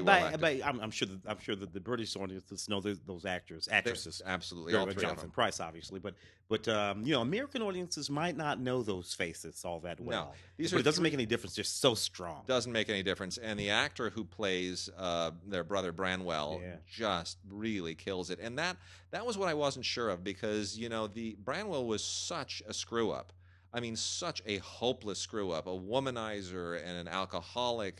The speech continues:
Speaker 1: and, you know, in, in debt. And he just dragged the family down. He was such a burden to his sisters and to his
Speaker 2: But
Speaker 1: father.
Speaker 2: what I loved about him, he loved his sisters.
Speaker 1: He did. And see, that's the thing. It's so hard to portray someone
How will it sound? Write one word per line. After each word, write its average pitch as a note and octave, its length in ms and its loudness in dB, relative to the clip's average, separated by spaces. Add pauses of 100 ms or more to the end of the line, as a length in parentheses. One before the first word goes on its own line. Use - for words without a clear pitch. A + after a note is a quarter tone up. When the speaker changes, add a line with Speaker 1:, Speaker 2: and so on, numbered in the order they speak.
Speaker 1:
and, F#2+ 300 -4 (380)
you A2+ 100 -4
know, G2 220 2
in, G2+ 160 0
in G2 320 -4
debt. A2+ 400 4
And A2 120 -4
he G#2+ 140 -8
just C3 320 -6
dragged C#3 420 -2
the C3 60 0
family A2+ 400 -2
down. G2 180 0
He G#2 60 -6
was G#2 140 -4
such - 480 -2
a B2+ 100 -8
burden A#2 460 4
to G#2 140 -2
his F#2+ 120 -2
sisters G#2+ 460 -4
and G#2+ 100 -6
to G2+ 60 -4
his F#2+ 140 -4
Speaker 2:
But A#2 80 2
Speaker 1:
father. A#2 240 2
Speaker 2:
what F2 40 2
I - 20 0
loved B2+ 200 -2
about D3+ 260 -2
him, D#3+ 160 -8 (760)
he A2+ 60 -4
loved A2 260 0
his G2+ 120 -4
sisters. E2+ 500 -6
Speaker 1:
He A#2+ 140 0
did. F#2 440 2
And G2+ 160 -2
see, - 140 -2
that's F#3 380 0
the C3+ 100 2
thing. G#2+ 360 -2
It's G2+ 140 -2
so G3 360 0
hard C#3 420 0
to - 60 -10
portray C#3+ 500 -2
someone G2+ 560 0